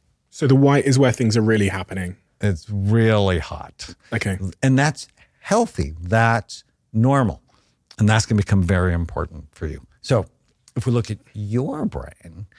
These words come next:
Speaker 2: it's a little bumpy. And so I'll ask you about toxins. Is there
Speaker 1: Mm-hmm.
Speaker 2: anything toxic in your life?
Speaker 1: What, co-, what, what are toxins?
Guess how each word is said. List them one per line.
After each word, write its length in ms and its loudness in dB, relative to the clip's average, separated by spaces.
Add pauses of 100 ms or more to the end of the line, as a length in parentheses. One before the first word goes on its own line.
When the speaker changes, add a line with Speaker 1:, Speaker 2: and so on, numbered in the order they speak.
(460)
Speaker 2:
it's 140 -10
a 40 -2
little 260 0
bumpy. 480 -6 (400)
And 220 -8
so 220 -4
I'll 220 2
ask 240 -4
you 60 -2
about 300 -2
toxins. 840 -10 (140)
Is 80 -8
there 100 0
Speaker 1:
Mm-hmm. 120 0
Speaker 2:
anything 280 -6
toxic 880 -10 (280)
in 180 0
your 140 -4
life? 460 -12 (380)
Speaker 1:
What, 120 -4
co-, 60 -10 (100)
what, 160 -2
what 140 0
are 120 -2
toxins? 640 -16